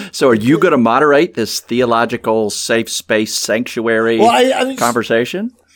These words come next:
Speaker 2: Yeah, I mean, po-, you know, the idea is maybe to do it with a psychologist. I actually wanna talk to Emily about it. You know, my, my wife is a clinical
Speaker 1: Oh.
Speaker 2: psychologist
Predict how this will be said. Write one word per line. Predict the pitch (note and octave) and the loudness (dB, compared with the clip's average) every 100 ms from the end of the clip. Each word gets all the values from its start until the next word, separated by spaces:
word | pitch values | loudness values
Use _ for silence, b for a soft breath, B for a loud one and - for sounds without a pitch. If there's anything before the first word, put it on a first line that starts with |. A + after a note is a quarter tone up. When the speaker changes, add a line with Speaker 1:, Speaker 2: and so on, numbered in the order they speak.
| _ A3 | _ -8
Speaker 2:
Yeah, | C4 G#4 F4+ | -2 2 2
I | |
mean, | B3+ C4 C4+ - _ | 0 -2 -6 -14 _
po-, | - A3+ C#4+ E4+ | -4 2 4 2
you | C#4 A#3 | 2 0
know, | A#3 | 2
the | A#3 | 4
idea | A3+ G#3+ G#3+ B3+ | 4 2 0 -2
is | A3 | -2
maybe | G#3 G#3 G#3 | -2 -4 -6
to | F3+ | -8
do | F3+ F#3+ | -4 -4
it | F#3 | -2
with | E3 E3+ | -4 -4
a | |
psychologist. | F3 D#3+ D3 D3 C3+ D#3 F#3 G#3 G#3 | -2 -2 -2 -4 -4 -4 -4 -4 -2
I | |
actually | D#3+ F#3+ G#3+ | -2 -2 -6
wanna | E3+ E3 D#3 | -6 -6 -6
talk | D#3 D3 | -8 -6
to | E3 | -6
Emily | D3 E3 E3 | -6 -6 -6
about | C3+ A2+ | -4 -6
it. | A2+ | -6
You | C3+ | -12
know, | C3+ | -14
my, | D3 C3+ - | -12 -12 -12
my | D3 C3+ | -12 -6
wife | C3+ C3+ C#3+ | -4 -6 -8
is | C3+ | -16
a | |
clinical | - C#3 B2+ B2 B2 | -14 -14 -12 -10 -10
Speaker 1:
Oh. | A#2+ G#2+ | -10 -10
Speaker 2:
psychologist | B2+ C#3 D#3+ C3+ A2+ A#2 | -10 -8 -10 -10 -16 -18